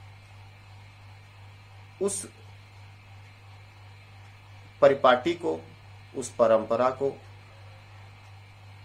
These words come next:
बड़े ही यथार्थ तरीके से दिखाने का प्रयास किया है जिसमें संवेदनशीलता नाम की कोई चीज नहीं होती।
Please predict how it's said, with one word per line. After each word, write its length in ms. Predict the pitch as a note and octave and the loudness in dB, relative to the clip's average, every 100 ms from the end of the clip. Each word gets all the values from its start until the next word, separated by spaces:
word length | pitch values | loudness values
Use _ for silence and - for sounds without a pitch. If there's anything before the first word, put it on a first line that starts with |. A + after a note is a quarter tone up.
| - - - - - - - - A#2+ | -20 -20 -20 -20 -20 -20 -20 -16 -6
बड़े 240 | B2 C#3 | 2 2
ही 340 | C#3+ F3+ F#3 - - - - - | 2 0 0 -2 -16 -20 -20 -10
यथार्थ 640 | C3+ B2 - C#3+ - - - | 0 0 2 4 4 2 4
तरीके 360 | A#2+ A#2+ B2+ | 4 4 0
से 160 | A#2+ D3+ | -4 -4
दिखाने 440 | C#3 C3+ A#2+ A#2+ | -4 -2 0 2
का 120 | A#2+ | 0
प्रयास 420 | A2 A2+ G#2+ G#2 - | -2 0 -2 -2 -4
किया 220 | A#2+ B2+ | 0 0
है 280 | A2 F#2+ - - - - - - - - - - - - - | 0 -6 -10 -18 -20 -20 -20 -20 -20 -20 -20 -20 -20 -20 -14
जिसमें 360 | B2 C3+ D3+ F#3 | -8 -6 -2 -2
संवेदनशीलता 1000 | F#3 C#3+ B2+ B2 A#2+ A#2+ A#2+ A#2+ A2+ C#3 | 0 0 4 2 2 0 -2 -4 -2 -2
नाम 280 | C3+ A2 G#2+ | -2 -2 -4
की 120 | B2 | -8
कोई 240 | A#2+ A2 G#2 | -10 -10 -10
चीज 300 | - F2+ F#2 | -10 -10 -8
नहीं 200 | F#2 F2 | -10 -12
होती। 320 | D#2+ E2+ | -16 -18